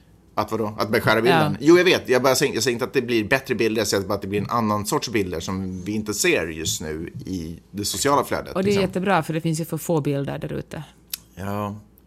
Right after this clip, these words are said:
Speaker 1: Eh, sen så, om man film-, man film-, kan filma tio sekunder snuttar. Och om man filmar så lyser typ massvis med lampor upp för att man inte ska kunna filma i smyg. Det kommer bli ett
Speaker 2: Mhm.
Speaker 1: problem att börja täcka över dem.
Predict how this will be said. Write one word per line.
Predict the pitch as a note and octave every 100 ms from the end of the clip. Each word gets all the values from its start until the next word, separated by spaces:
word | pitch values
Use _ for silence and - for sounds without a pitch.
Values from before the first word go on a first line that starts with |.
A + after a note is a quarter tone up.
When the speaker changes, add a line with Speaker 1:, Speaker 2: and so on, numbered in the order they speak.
| - - - -
Speaker 1:
Eh, | A2+ A2+
sen | C3 C#3+
så, | D#3+ D3 C3+
om | - C#3+ D3+
man | D#3
film-, | - D3 G#2+
man | A#2+ C3
film-, | C#3+ B2
kan | A2 B2+
filma | C3+ A2+
tio | - B2 G#2
sekunder | - G2 F#2+
snuttar. | - B2 - C#3+ - - -
Och | G2
om | A#2
man | A2+
filmar | A#2+ G#2 F#2+
så | G#2
lyser | G#2+ F#2+ G2
typ | F#2 F2
massvis | F2 F2 F#2+ F2+ F#2+ E2+
med | F#2
lampor | F2+ F2 F2
upp | -
för | D#2+
att | -
man | F2
inte | E2
ska | E2
kunna | F2 E2 D#2 D2 _ _
filma | - F#2 F2+ E2
i |
smyg. | - F#2 E2 F2 G2+
Det |
kommer | G2 -
bli | E2+
ett | B3
Speaker 2:
Mhm. | D#4+
Speaker 1:
problem | F4 C#4 E3+ D3+ D3+ - -
att | E2+ E2
börja | F#2
täcka | G#2 F#2
över | E2 E2
dem. | D#2+ F#2